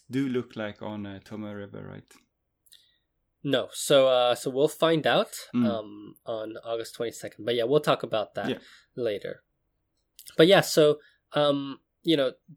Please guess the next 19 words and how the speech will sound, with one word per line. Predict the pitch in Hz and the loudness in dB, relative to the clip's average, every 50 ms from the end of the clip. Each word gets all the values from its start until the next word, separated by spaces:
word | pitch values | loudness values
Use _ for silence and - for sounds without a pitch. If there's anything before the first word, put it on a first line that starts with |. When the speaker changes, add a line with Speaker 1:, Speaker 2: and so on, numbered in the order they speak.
| _ _ | _ _
Speaker 2:
that's, | 151 143 147 - - - | -2 -2 -2 -2 0 2
uh, | 151 143 135 | 2 2 4
that's | 143 147 147 - | 2 0 0 0
coming | - 196 190 175 156 147 | -2 0 0 2 2 2
out. | 135 143 139 - | 2 0 -2 -4
So | - - 147 127 | -2 0 2 2
if | 120 - - | 2 2 2
you're | 156 170 | 0 2
interested | 160 170 165 - - 165 160 - 180 165 | 2 0 -2 -2 -4 -6 -2 -2 0 0
in | 165 156 | 0 0
some | 156 - 156 | 0 -2 -4
of | 151 143 | -4 -4
these | 143 139 127 - - - | -6 -8 -8 -10 -10 -4
inks, | - 156 190 190 - - - - - _ | -4 -2 -2 -4 -8 -12 -16 -16 -14 _
uh, | - 127 123 120 120 117 120 120 - _ _ - _ _ _ _ _ _ _ _ _ _ _ _ _ _ | -4 -4 -2 -2 -4 -6 -8 -10 -12 _ _ -20 _ _ _ _ _ _ _ _ _ _ _ _ _ _
you | - 135 | -12 -12
know, | - - _ _ _ - | -12 -12 _ _ _ -4
look | 151 143 131 - - | -2 -2 -2 2 4
out, | 139 135 139 143 147 147 | 4 6 6 6 4 2